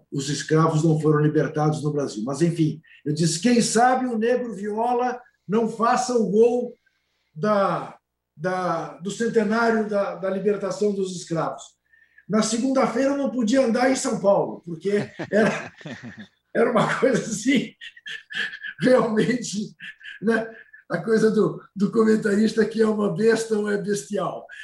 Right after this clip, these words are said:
Enfim, ah, fui uma besta com Cruzeiro e Atlético, e fui bestial, então, com Guarani e Corinthians. Mas foi um horror. Aquilo não é futebol. Pra quem viu Flamengo e Palmeiras, falou, "Não,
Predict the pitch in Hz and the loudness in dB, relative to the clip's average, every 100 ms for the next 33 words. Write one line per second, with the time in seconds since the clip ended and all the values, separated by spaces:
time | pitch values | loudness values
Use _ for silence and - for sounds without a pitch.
0 | - - 202 214 208 143 - _ _ 165 | -20 -4 0 0 0 -4 -6 _ _ -2
1 | 175 165 196 196 208 180 170 202 202 208 | 0 2 4 6 6 4 4 4 4 -2
2 | - 208 180 202 160 202 202 185 185 170 | 0 0 2 0 2 4 6 4 2 0
3 | - - - - _ _ 185 160 202 190 | -2 -6 -16 -20 _ _ -4 0 2 4
4 | 208 - 202 196 190 151 - - - 180 | 2 4 4 6 4 0 -6 -14 -10 -4
5 | 180 156 196 196 180 202 196 196 190 190 | -2 0 0 -2 -2 -2 -2 0 0 -2
6 | 196 180 156 117 - - - _ _ - | -4 -4 -4 -6 -14 -20 -20 _ _ -4
7 | 214 247 - 294 294 254 165 143 - - | 0 2 0 -2 2 2 2 -2 -10 -20
8 | _ _ - 220 254 262 240 233 208 185 | _ _ -6 -4 -2 -4 -4 -8 -10 -10
9 | 151 123 - _ _ _ _ _ - 220 | -8 -8 -12 _ _ _ _ _ -2 0
10 | 240 320 311 202 185 185 131 - _ _ | 2 4 4 2 2 2 2 -4 _ _
11 | _ - 214 185 185 170 160 160 160 214 | _ 0 0 0 -4 -4 -6 -2 2 4
12 | 208 - - - - _ _ _ - 175 | 4 2 -8 -18 -20 _ _ _ -6 -4
13 | 156 - _ - 180 - - | -4 -10 _ 0 2 0 -8